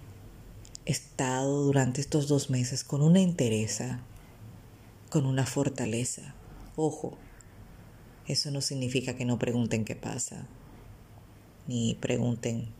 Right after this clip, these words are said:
cuándo volver al colegio. Pero se han comportado como tal, como niños. Y aunque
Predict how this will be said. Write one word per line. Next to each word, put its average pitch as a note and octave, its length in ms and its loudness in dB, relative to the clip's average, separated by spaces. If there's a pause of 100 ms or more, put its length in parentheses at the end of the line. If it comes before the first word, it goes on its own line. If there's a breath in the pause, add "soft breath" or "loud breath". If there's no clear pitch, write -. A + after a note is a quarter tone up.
(120)
cuándo B2+ 320 0
volver A#2+ 340 2
al A#2+ 80 -4
colegio. A#2 560 0 (1900)
Pero D3 160 2
se - 140 0
han F3 80 0
comportado B2 680 2
como A2 240 4
tal, - 300 -6 (2500)
como C#3+ 320 4
niños. A#2+ 680 4 (1300)
Y D3 120 2
aunque C#3+ 480 2